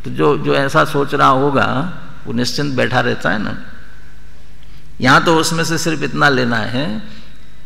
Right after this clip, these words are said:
वो इतनी जो सेना होती है ना पूरी,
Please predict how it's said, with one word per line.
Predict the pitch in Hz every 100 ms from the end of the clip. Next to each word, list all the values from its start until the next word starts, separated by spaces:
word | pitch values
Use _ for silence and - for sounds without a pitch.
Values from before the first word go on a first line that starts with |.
| - - - - 127
वो | 156
इतनी | 139 147 156 175
जो | 170 185
सेना | - 147 165 175
होती | 147 151 151
है | 202
ना | 220
पूरी, | 170 180 175